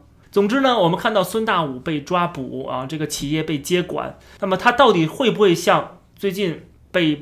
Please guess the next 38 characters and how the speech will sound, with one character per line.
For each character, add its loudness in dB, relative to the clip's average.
重 2
判 0
的 -10
任 -2
志 -6
强 -2
一 -2
样， -2
也 0
会 -4
被 0
重 -2
判 -4
呢？ -12
呃， -16
任 0
志 2
强 0
也 2
是 -4
一 -4
个 -2
典 -2
型 -4
的 -2
企 -6
业 -2
家 0
或 -4
者 -6
企 -6
业 0
家 0
精 -4
神 -4
的 -6
代 -6
表。 -6